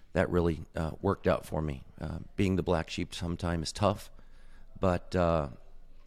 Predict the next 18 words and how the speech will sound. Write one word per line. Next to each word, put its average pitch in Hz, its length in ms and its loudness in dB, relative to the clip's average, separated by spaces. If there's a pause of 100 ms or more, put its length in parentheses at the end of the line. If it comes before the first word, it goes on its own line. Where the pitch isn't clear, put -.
it 90 100 4
is 90 160 4
what 85 140 0
it 78 100 0
is, 92 380 2 (140)
and 92 140 -2
it's - 140 -6
what 92 140 4
I 85 160 2
wanted 87 320 2
to 85 100 2
do, 90 320 2 (460)
and 90 100 0
I'm 85 140 0
very 92 300 4
glad 85 320 0
I 76 100 -2
stuck - 420 -4